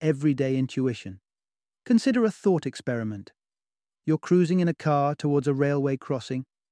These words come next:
with a train bearing down perpendicularly to your path. You manage to decelerate just in time.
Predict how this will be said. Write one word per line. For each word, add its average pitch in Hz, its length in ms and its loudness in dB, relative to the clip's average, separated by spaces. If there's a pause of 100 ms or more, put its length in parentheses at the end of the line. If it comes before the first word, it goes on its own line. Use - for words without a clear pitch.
(180)
with 135 100 0
a 139 60 2
train 156 440 2
bearing 147 360 2
down 139 400 0
perpendicularly 139 800 -2
to 139 120 -4
your 131 160 0
path. 107 460 -6 (1000)
You 151 120 4
manage 156 360 2
to 165 100 0
decelerate 131 680 -2
just - 260 -4
in 135 120 0
time. 107 340 -8